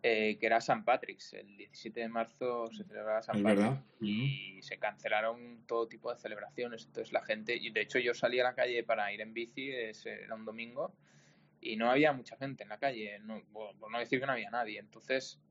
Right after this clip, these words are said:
Speaker 1: mm, la gente creo que está bastante concienciada en quedarse en casa y en controlar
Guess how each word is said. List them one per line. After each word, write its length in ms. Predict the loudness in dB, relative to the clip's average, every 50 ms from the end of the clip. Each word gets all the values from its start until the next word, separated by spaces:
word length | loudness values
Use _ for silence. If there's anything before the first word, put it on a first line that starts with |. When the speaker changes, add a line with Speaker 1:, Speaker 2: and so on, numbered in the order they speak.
| _ _ _ -20
Speaker 1:
mm, 320 | -16 -12 -10 -10 -6 0 0
la 120 | 0 2
gente 400 | 4 2 2 2 4 2 2 2
creo 220 | 4 4 4 4
que 60 | 2 -2
está 160 | -2 -2 -2
bastante 280 | -2 -2 -6 -6 -6
concienciada 680 | -6 -6 -8 -8 -12 -20 -16 -12 -10 -10 -8 -10 -12 -16
en 180 | -16 -18 -20 -20 -20 -20 -20 -20 _ -10
quedarse 320 | -2 -2 -2 -2 -2 -8
en 80 | -10 -6
casa 360 | -2 -2 -2 -2 -2 -2 -2
y 100 | -2 -4
en 140 | -8 -12 -18 -20 -14
controlar 600 | -14 -14 -12 -8 -6 -2 0 2 2 2 0